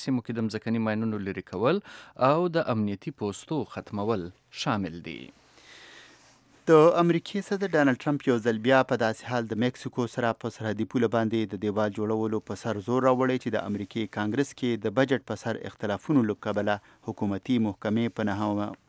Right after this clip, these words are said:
Speaker 2: په نهمه ورځ هم په جزوي توګه باندې بندې دي. صدر ټرمپ په ټویټر باندې یو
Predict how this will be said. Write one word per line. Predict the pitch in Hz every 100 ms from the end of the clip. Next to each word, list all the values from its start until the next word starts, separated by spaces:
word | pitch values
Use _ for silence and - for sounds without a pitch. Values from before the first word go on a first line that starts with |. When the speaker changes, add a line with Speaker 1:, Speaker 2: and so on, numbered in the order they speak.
| _
Speaker 2:
په | 110 107
نهمه | 110 120 104
ورځ | 98 95
هم | 135 135
په | 117 104
جزوي | 104 101 143
توګه | 110 101 101
باندې | 101 98 95
بندې | 113 107 101
دي. | 110 - - - -
صدر | 127 110 -
ټرمپ | 127 117
په | 113 101
ټویټر | 147 - 123
باندې | 117 113 113 113
یو | 104